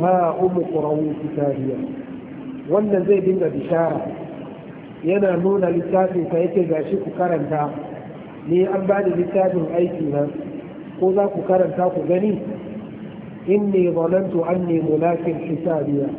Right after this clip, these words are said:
ni ina da tabbacin cewa yanzu kam an gama mun hisabi, domin zannu a nan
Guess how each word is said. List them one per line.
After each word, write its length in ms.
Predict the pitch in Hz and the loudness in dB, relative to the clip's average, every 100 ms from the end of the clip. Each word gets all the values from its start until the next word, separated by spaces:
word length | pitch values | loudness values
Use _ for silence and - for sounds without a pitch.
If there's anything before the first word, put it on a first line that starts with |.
| - - - - - - - - | -8 -10 -12 -14 -14 -14 -14 -6
ni 420 | 160 202 202 202 | 0 2 2 0
ina 320 | 190 196 170 | -2 0 0
da 120 | 156 - | -2 0
tabbacin 680 | - - 175 156 170 175 - | 0 0 -2 -2 -2 -2 0
cewa 480 | 185 147 147 147 143 143 - - | 2 2 2 0 -2 -6 -10 -10
yanzu 480 | - 151 156 151 214 | -4 -2 -2 0 0
kam 180 | - 214 - - - - - - - - - - - | 4 2 2 -2 -4 -6 -8 -8 -10 -12 -14 -14 -4
an 220 | 170 185 | 0 2
gama 220 | 190 185 | 2 2
mun 180 | 160 170 | 0 0
hisabi, 540 | 170 151 160 147 139 - - - - - - - | -2 -4 -2 -2 -2 -4 -8 -10 -12 -14 -14 -8
domin 440 | 143 151 180 202 208 196 - - 156 | -2 0 2 2 0 -4 -8 -8 -2
zannu 460 | 175 208 208 196 | 2 2 2 0
a 140 | 165 160 | 0 2
nan 220 | 190 | 2